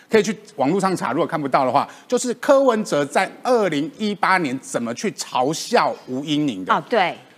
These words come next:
Speaker 1: 他是北农的总经理，虽然是中央农委会指派，但是北农毕竟是，呃，属于台北市政府所，所辖下所管的单位。但是你去嘲笑一个下属在质询的时候，然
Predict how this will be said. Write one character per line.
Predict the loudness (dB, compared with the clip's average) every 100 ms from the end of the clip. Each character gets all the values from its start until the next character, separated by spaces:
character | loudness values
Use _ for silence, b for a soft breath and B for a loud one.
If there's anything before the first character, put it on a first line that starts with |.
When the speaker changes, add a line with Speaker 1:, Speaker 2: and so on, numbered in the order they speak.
| b -2
Speaker 1:
他 | 0
是 | 0 0
北 | -2 0 0
农 | 0 0
的 | 2
总 | 2 -2 0
经 | 0 0
理， | -2
虽 | 0 0
然 | 2
是 | -2 -4
中 | -2 0 0
央 | -2 0
农 | 0 -2
委 |
会 | -2 -4
指 | -6 -14
派， | -2 -2 0
但 | -2 -2
是 | -6
北 | -4 -6 -4
农 | -10 -12 -8
毕 | -2 -2
竟 | -2 -4 -4
是， | -4 -6 -8 -4
呃， | -2
属 | -2 -4 -10
于 | -6
台 | -4
北 | -4 -6
市 | -4
政 | -2 -2
府 | -6
所， | -10 -10 -10
所 | -10 -12
辖 | -2 0 0
下 | 0 0 -2
所 | -6 -8
管 | -2 -2 -2
的 |
单 | -2 2 2
位。 | 2 B B B
但 | 0 0
是 | -2 -8 -4
你 | -6
去 | -2 -4
嘲 | -2 -2 -2
笑 | 0 0 0 -4
一 | -12 -8
个 | -4
下 | -2 0 0
属 | 0
在 | -2
质 | -2 -4 -8
询 | -8 -8
的 |
时 | -6 0
候， | 0 0 B B
然 | 0 0